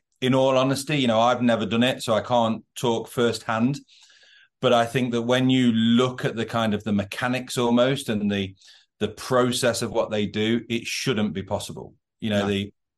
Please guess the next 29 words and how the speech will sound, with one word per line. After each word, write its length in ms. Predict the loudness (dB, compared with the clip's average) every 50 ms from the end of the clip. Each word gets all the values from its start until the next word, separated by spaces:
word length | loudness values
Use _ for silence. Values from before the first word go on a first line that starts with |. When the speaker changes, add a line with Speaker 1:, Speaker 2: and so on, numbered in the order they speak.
| _ _
Speaker 1:
the 100 | -4 -4
speed 580 | -2 -2 -4 -4 -2 0 2 2 4 2 2 0
that 120 | -4 -2
they 180 | 0 0 0 0
have 280 | 0 -2 -2 -2 -4 -6
to 400 | -4 -2 0 0 0 0 -2 -2
make 260 | -2 -2 -2 -2 -4
decisions, 720 | -6 -8 -6 -4 -4 -2 -2 0 0 -2 -2 -2 -4 -4 -6
the 80 | -6
speed 320 | -8 -6 -2 -2 -2 -2 -2
that 40 |
they 60 | -4 -4
have 140 | -4 -4
to 80 | -6 -8
process 420 | -6 -4 -4 -4 -4 -6 -8 -8
information. 800 | -6 -6 -6 -4 -4 -2 -2 -2 -2 -4 -4 -4 -4 -4 -4 -4 -8 _ -20 -20 -20 -20 -20 _ _ _ -4
You 80 | -2
know, 100 | -2 0
we're, 460 | 0 2 2 2 2 2 0 0 -4 -10 -14 _ _
we're 240 | 0 2 2 4 4
lucky 460 | 4 4 4 2 2 0 -2 -2 0
that 160 | 0 0 -2
we've 260 | -2 -4 -6 -6 -6 _
been 160 | -4 -2 0
able 220 | 0 0 -2 -2
to 240 | -4 -4 -4 -4 -4
kind 240 | -4 -4 -2 -2 -2
of 80 | -4 -4
analyze 800 | -4 -4 -2 -2 0 2 2 2 4 2 2 0 -2 -6 -10 -14